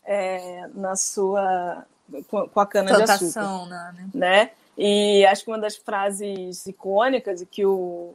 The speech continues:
Speaker 1: Peter Dendle ressaltou é isso, né? Eles trabalham fielmente e não se importam com horas longas.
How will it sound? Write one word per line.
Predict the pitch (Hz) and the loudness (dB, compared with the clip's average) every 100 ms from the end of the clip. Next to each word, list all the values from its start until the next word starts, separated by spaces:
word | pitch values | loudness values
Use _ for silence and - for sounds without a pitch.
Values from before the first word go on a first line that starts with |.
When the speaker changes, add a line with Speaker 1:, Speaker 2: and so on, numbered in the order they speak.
| _ | _
Speaker 1:
Peter | 196 185 196 | -8 -6 -2
Dendle | 202 185 185 175 _ | -2 -2 -4 -8 _
ressaltou | 190 196 202 185 - 202 | -4 -2 0 -2 -2 2
é | 247 | 2
isso, | 190 - 180 | 2 -2 -8
né? | 185 185 | -6 -2
Eles | - 208 208 | 2 2 2
trabalham | 226 208 190 190 | 0 2 0 -2
fielmente | - 226 254 254 254 381 - - _ _ _ _ _ - | -6 -4 -2 -2 -2 -4 -12 -20 _ _ _ _ _ -4
e | 277 | 0
não | 262 | 0
se | 262 294 | 0 0
importam | 294 320 220 220 - 262 | 0 4 4 2 -2 -4
com | 277 | -2
horas | 262 220 233 254 | -2 -2 -4 -6
longas. | 214 185 170 170 - | -6 -6 -10 -16 -18